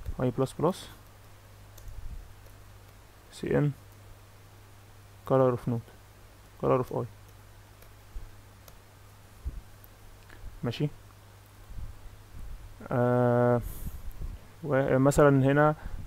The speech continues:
آه، النود واحد الكالر بتاعها أربعة، دي عشرة،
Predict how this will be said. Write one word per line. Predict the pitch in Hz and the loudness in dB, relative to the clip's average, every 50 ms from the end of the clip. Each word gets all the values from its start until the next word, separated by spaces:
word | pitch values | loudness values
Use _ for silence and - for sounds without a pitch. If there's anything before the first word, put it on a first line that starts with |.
| - - - | -10 -6 -2
آه، | 127 123 120 120 127 127 | 0 2 2 4 4 4
النود | 127 127 135 147 147 143 | 4 4 4 4 6 8
واحد | 143 147 147 - - 135 123 117 120 - | 8 8 8 8 4 0 0 0 -8 -10
الكالر | 123 - - 139 139 135 | -6 2 4 4 6 4
بتاعها | 135 - 147 - - - | 4 2 0 0 2 2
أربعة، | 135 127 135 143 147 180 202 - - - - - - - - | 2 6 6 6 6 6 4 2 -8 -18 -18 -16 -14 -6 -6
دي | 123 123 131 127 127 | -2 0 2 4 6
عشرة، | 120 143 147 - 160 156 185 214 | 6 6 6 4 4 4 4 2